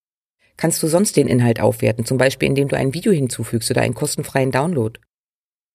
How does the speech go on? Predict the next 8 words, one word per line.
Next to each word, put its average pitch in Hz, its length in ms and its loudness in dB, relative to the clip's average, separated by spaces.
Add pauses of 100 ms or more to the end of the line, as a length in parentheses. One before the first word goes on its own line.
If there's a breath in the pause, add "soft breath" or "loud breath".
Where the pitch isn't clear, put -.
(340)
All 190 220 2
das 160 200 0
ist - 260 -4
schon 156 140 0
ein 147 120 2
erster 139 380 2
super 127 280 -2
Schritt, - 340 -10